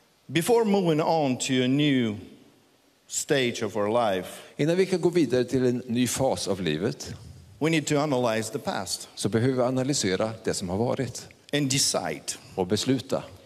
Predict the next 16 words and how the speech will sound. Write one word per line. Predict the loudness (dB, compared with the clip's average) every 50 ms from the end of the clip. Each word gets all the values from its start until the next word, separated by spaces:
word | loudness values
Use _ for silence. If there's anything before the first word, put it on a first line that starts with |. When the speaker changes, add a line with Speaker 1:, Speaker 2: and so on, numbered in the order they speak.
| -20 -20 _ _ _ _ _ -4
Speaker 1:
what | 0 2 2 2 0 -2
we | 0 2 2 4 4
are | 2 0
taking | 0 -2 0 0 0 0 -2 -2 -2 -2 -2 -2 -2 0 2
with | 2 2 0 0
us | -2 -2 -2 -4 -4 -4 -4 -4 -4 -2
Speaker 2:
Vad | -2 -2
vi | -2 -2
tar | -2 -2
med | -2 0 0 2 2
oss. | 0 0 0 -2 -4 -4 -8 -14 -20 -20 -20 -20 -20 -20 _ -20 _ _ _ -4
Speaker 1:
and | -2 0 2
what | 2 0 0 -2 -4
we | -6 -4
leave | -4 -4 -6 -6
behind. | -8 -10 -10 -10 -10 -12 -12 -14